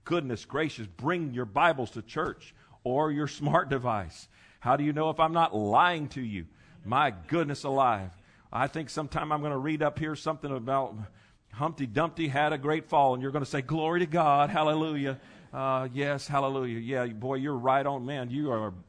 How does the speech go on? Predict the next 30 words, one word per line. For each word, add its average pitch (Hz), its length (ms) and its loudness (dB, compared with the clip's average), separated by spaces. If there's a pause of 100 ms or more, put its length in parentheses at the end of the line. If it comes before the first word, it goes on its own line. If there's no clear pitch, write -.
(140)
you're 120 220 -6
a 92 40 -8
brain 131 380 -4
surgeon 165 400 -4
today. 165 260 -2
You're, 131 300 -4
you're 123 260 -6 (220)
kicking 170 260 -2
it 170 80 -4
out. 147 320 2 (1120)
Read 160 500 -4
the 196 100 2
word. 190 640 -4 (420)
Make 208 300 -4
sure - 460 -6
I'm 254 220 2
not 226 200 4
lying 170 360 2
to 135 120 -8
you. 113 140 -4
Make 180 260 -4
sure 226 240 -8
somebody, 214 720 0 (200)
make 196 200 -6
sure 185 180 -8
every 220 360 0
word 180 480 2
that 147 100 0
is 139 120 -4
spoken. 143 600 -2